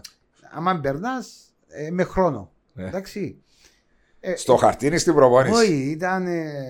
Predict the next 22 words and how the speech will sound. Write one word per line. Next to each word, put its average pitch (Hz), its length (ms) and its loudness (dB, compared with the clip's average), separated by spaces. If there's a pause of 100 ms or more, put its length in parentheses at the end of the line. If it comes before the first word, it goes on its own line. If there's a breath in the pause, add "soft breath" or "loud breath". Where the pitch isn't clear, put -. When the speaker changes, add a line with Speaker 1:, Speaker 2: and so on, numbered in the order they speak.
(1000)
Speaker 1:
ήταν 180 220 -4
ένα 190 80 -2
τετράγωνο 170 420 -2
θκιακοσάρι 185 760 -10 (400)
και 202 120 -10
έπρεπε 202 220 -6
στο - 200 -6
γυρό 147 360 -4
του 214 80 -12
θκιακοσάρκου 180 560 -10
να 247 120 -4
σου 247 160 -4
τζάμε 208 280 -2
να 233 120 -4
παίξει 240 300 -8
το 208 120 0
πιπ, 170 260 -8
ότι 190 200 -4
είσαι 202 180 -8
στην 170 180 -10
ώρα 175 200 2
σου. - 240 -20